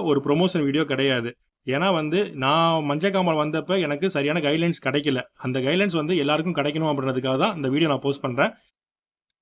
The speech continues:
அம், இந்த வீடியோ வந்து உங்களுக்கு பிடிச்சிருந்தா ஒரு லைக் பண்ணுங்க. மறக்காம நம்ம சேனலை சப்ஸ்கிரைப் பண்ணிக்கோங்க. முடிஞ்ச வரைக்கும் இந்த தகவலை வந்து உங்களுக்கு தெரிஞ்சவங்களுக்கு ஷேர் பண்ணுங்க. ஏன்னா வந்து இது தேவையோ தேவையில்லையோ, at least அவங்களுக்கு ஃபியூச்சர்ல தேவைப்படும் போது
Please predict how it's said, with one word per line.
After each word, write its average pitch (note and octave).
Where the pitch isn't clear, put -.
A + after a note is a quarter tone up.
அம், C#3
இந்த D3+
வீடியோ G#3+
வந்து E3+
உங்களுக்கு C#3+
பிடிச்சிருந்தா F3
ஒரு C#3
லைக் E3+
பண்ணுங்க. C#3+
மறக்காம D3+
நம்ம D#3
சேனலை D3
சப்ஸ்கிரைப் C#3+
பண்ணிக்கோங்க. B2+
முடிஞ்ச G3+
வரைக்கும் E3+
இந்த C3+
தகவலை D3+
வந்து C#3
உங்களுக்கு C#3+
தெரிஞ்சவங்களுக்கு F3+
ஷேர் D3
பண்ணுங்க. B2
ஏன்னா D#3+
வந்து D#3
இது C#3+
தேவையோ F#3+
தேவையில்லையோ, D#3
at C3+
least G3
அவங்களுக்கு C#3+
ஃபியூச்சர்ல F#3
தேவைப்படும் D3+
போது D#3